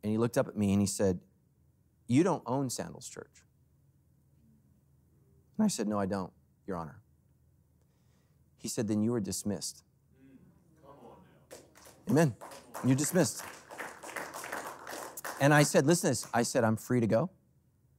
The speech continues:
And the judge said, "You are." And I walked out of there. And you know wanna know why? 'Cause it wasn't mine.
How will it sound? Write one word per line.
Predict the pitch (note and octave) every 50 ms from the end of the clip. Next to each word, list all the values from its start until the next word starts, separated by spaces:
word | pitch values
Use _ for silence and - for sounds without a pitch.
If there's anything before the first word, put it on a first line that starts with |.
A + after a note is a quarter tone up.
| _ _ _ -
And | G#2
the | G2+ F#2
judge | - G#2 G2 F#2 -
said, | - - F2 E2
"You | E2 D#2
are." | D2+ - F2+ - _ _ _ _ _ _ _ _ _ _ _ _ _ _ _ _ _ _ _ _ _ _ _ _ -
And | - A2+ A2
I |
walked | G#2 G2+ A2 A#2 B2+ C3 - C3+
out | A#2 A2 G#2+
of | G#2
there. | F#2+ F2+ E2+ E2 F#2+ - _ _ _ _ _ -
And | G#2+ A2
you | A2
know | A#2 A#2+
wanna | A#2+ A#2+ A#2+ B2
know | A#2+
why? | B2+ B2+ C3+ D3
'Cause | C#3+ - A#2 G2+
it | G#2+ G#2
wasn't | A#2+ B2 A#2 A#2+
mine. | C3 D#3 D#3 - E3